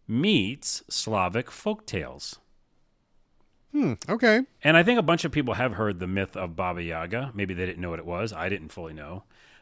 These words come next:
Speaker 1: But you play as Yaga. So you're Yaga in the myth of Baba Yaga. Um, and it is a first-person archery combat,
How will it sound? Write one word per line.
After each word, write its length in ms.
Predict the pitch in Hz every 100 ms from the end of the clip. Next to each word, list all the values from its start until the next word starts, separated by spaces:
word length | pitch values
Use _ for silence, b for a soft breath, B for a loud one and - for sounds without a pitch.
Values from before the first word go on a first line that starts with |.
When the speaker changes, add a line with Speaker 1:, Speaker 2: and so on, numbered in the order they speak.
| _
Speaker 1:
But 140 | 117
you 140 | 110 135
play 420 | - 123 113 117
as 560 | 101 98 98 98 95 -
Yaga. 480 | 110 156 185 78 - _ _
So 120 | -
you're 220 | 95 101
Yaga 440 | 104 107 120 87 82
in 160 | 87 90
the 260 | 85 78 95
myth 280 | 98 95
of 100 | 95
Baba 260 | 87 85 82
Yaga. 440 | 82 85 80 - - b b b b b
Um, 340 | - 107 101 104
and 120 | 117
it 100 | 135
is 140 | 143 117
a 60 |
first-person 1000 | 117 139 143 - 139 127 - 123 117 113 -
archery 460 | - 123 - 127 110
combat, 800 | - 95 90 85 80 78 - -